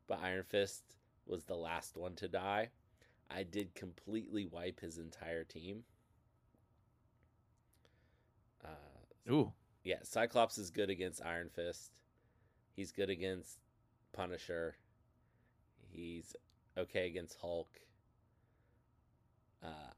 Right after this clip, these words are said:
Speaker 1: I love Cyclops now. He's so amazing. I even forgot almost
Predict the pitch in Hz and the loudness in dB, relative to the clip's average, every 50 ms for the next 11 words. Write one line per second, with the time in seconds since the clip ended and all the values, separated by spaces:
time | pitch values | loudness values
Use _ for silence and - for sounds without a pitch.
0 | _ 80 82 90 92 98 95 90 - - 85 82 80 - - 82 82 - - - | _ -2 -2 2 4 4 4 4 2 0 -2 -2 -2 -2 -2 -4 -4 -4 -10 -12
1 | 78 78 78 76 76 76 78 - - _ - - 82 82 - - - 87 85 87 | -12 -10 -10 -10 -12 -14 -16 -18 -20 _ -14 -12 -10 -10 -10 -6 -4 -2 -2 -2
2 | 85 82 82 73 73 76 73 - 73 73 80 - - _ _ _ _ - _ _ | -4 -4 -8 -10 -12 -16 -16 -18 -18 -18 -20 -20 -20 _ _ _ _ -20 _ _
3 | _ _ _ _ _ _ - _ _ _ - - _ _ _ _ _ _ _ _ | _ _ _ _ _ _ -20 _ _ _ -20 -20 _ _ _ _ _ _ _ _
4 | - 87 101 110 123 123 120 120 123 110 104 - - 110 95 92 104 101 101 101 | 4 6 8 8 10 8 8 8 6 4 4 2 0 2 6 8 8 10 10 8
5 | 98 - - - 104 110 117 120 120 117 113 107 - - | 6 4 2 2 4 4 4 6 8 8 8 6 4 -2